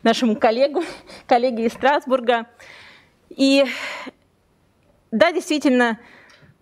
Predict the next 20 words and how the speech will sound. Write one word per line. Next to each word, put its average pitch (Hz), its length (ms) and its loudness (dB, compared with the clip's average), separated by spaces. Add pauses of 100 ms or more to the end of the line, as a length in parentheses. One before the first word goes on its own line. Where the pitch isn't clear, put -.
(1300)
очень 277 280 2
важный 214 320 -2
год. 190 260 -2
Это 247 180 2
и 254 80 0
семьдесят 240 440 -2
пять 226 220 0
лет 220 200 0
Победы, 254 640 0 (240)
самый 220 300 -2
дорогой 214 320 0
для 240 160 0
нас. 220 360 -4 (480)
Александр 226 360 0
вспоминал 214 560 -2 (240)
с-, - 80 -20
про 220 160 -6
своих 247 300 2
бабушек, 240 420 -2
дедушек. - 500 -4